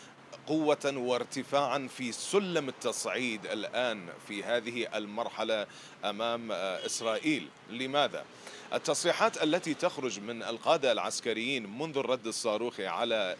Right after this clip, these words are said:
آه، إسرائيل حتى يومنا هذا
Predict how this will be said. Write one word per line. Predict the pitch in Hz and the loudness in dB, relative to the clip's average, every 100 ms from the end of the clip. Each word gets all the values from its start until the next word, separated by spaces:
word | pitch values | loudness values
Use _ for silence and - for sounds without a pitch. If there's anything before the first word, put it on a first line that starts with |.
| 95 | -6
آه، | 101 90 87 78 | -4 -4 -4 -4
إسرائيل | 110 - 117 113 135 131 85 - - - - - - - | -4 -2 0 0 0 -2 -4 -8 -16 -18 -18 -16 -12 0
حتى | 139 160 139 120 | 2 2 4 4
يومنا | 107 127 147 123 104 98 90 113 | 6 4 2 0 -2 -2 -2 -2
هذا | 85 80 76 | -2 -4 -4